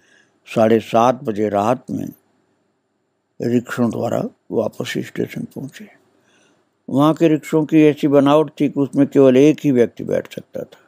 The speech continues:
अतः पैंतालीस रिक्शे करने पड़े। स्टेशन पर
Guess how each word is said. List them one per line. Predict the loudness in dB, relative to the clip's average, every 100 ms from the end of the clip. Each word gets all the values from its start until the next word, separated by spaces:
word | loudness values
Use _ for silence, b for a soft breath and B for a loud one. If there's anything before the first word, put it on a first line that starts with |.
| _ _ _ _ _ _ _ _ _
अतः | -6 2 2 2
पैंतालीस | 2 2 4 2 2 -2 -6
रिक्शे | -10 -8 -12
करने | -8 -8 -10
पड़े। | -16 -20 -20 -20 _ _ _ _ _ _ _ _ _ _ _ -12
स्टेशन | -10 0 2 2 0 0
पर | 2 0